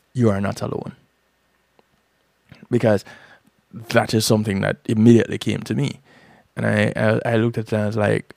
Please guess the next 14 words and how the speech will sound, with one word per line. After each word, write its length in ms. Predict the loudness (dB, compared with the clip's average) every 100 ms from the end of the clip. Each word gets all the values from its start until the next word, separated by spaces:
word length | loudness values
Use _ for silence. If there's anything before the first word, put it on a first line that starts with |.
| _
"Wait, 340 | -8 -8 -8 -16 -10
so 300 | -4 -2 -4 _ _ _ _ _ _ _ _ _ _ 0
junk 280 | 4 4 4
food 480 | 2 2 2 -4 -12 _ _ _ _ -14
is 160 | -6
giving 220 | -2 -2
us 140 | -2 -4
cancer, 480 | -6 -6 -8 -10 -12 _ _ _ _ _ _
and 540 | -2 0 -2 -2 -4 -8 _ _ _ _
health 720 | -14 -2 0 2 -2 -10 -20 -12
supplements 720 | -4 -4 -4 -8 -8 -10 -10 -2
giving 240 | 2 2
us 140 | 0
cancer 340 | -4 -6 -4